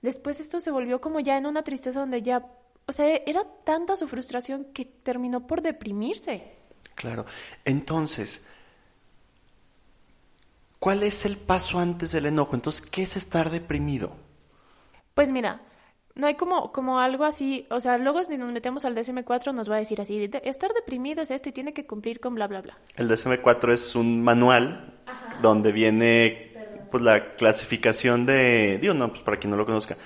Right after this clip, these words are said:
Speaker 2: pues, de trastornos y enfermedades mentales, ¿no?
Speaker 1: Sí, sí, que ahorita ya hay un D S M cinco, ¿no? Pero
Speaker 2: Ok.
Speaker 1: la mayoría o
Speaker 2: O sea,
Speaker 1: todavía
Speaker 2: es como un,
Speaker 1: muchos.
Speaker 2: es como un diccionario de enfermedades, ¿no? Por así
Speaker 1: Digámoslo
Speaker 2: decirlo,
Speaker 1: así, y
Speaker 2: para
Speaker 1: que viene
Speaker 2: que quede,
Speaker 1: como,
Speaker 2: ajá.
Speaker 1: como los puntos. Para decir que tienes esto, tienes que cubrir con bla, bla, bla. O sea, para resumirlo muy básicamente.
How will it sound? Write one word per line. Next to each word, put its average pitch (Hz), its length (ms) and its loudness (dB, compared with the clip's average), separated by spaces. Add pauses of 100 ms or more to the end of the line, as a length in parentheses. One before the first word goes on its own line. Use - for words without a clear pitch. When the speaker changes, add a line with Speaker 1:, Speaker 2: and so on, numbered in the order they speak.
(360)
Speaker 2:
pues, 110 120 0
de 113 80 6
trastornos 127 520 2
y 135 40 4
enfermedades 117 380 2
mentales, 113 500 2
¿no? 110 320 -4
Speaker 1:
Sí, 285 140 -6
sí, 262 180 -8
que 247 100 0
ahorita 247 260 4
ya 269 80 0
hay 247 60 0
un 240 140 -4
D 233 60 -2
S 226 120 -6
M 226 120 -6
cinco, 302 300 -8
¿no? 202 200 -8
Pero 180 240 -6
Speaker 2:
Ok. - 100 -18 (160)
Speaker 1:
la 220 180 -2
mayoría 220 440 -4
o 208 40 0
Speaker 2:
O - 20 -2
sea, 202 60 -6
Speaker 1:
todavía 208 220 4
Speaker 2:
es 120 60 2
como 156 160 10
un, 151 60 10
Speaker 1:
muchos. 107 340 0
Speaker 2:
es - 100 -2
como 147 120 4
un 147 60 6
diccionario 143 420 10
de 135 60 12
enfermedades, 107 680 10
¿no? 104 220 4
Por 101 100 6
así 101 120 6
Speaker 1:
Digámoslo 113 380 10
Speaker 2:
decirlo, - 100 6
Speaker 1:
así, 214 220 -2
y - 60 -4
Speaker 2:
para 202 180 10
Speaker 1:
que 196 40 8
viene 240 180 4
Speaker 2:
que 269 40 0
quede, 277 200 8
Speaker 1:
como, 208 120 4
Speaker 2:
ajá. - 100 0
Speaker 1:
como 247 220 4
los 240 160 0
puntos. 220 300 -8
Para 247 200 -6
decir 330 240 -4
que 453 100 -2
tienes 359 320 -4
esto, 359 200 -4
tienes 311 220 -8
que 294 120 -8
cubrir 226 320 -6
con 240 140 -6
bla, 214 140 -4
bla, 202 140 -4
bla. - 260 -8
O - 60 -16
sea, 202 240 -8
para 214 320 -2
resumirlo 254 600 -6
muy 247 240 -4
básicamente. 226 720 -8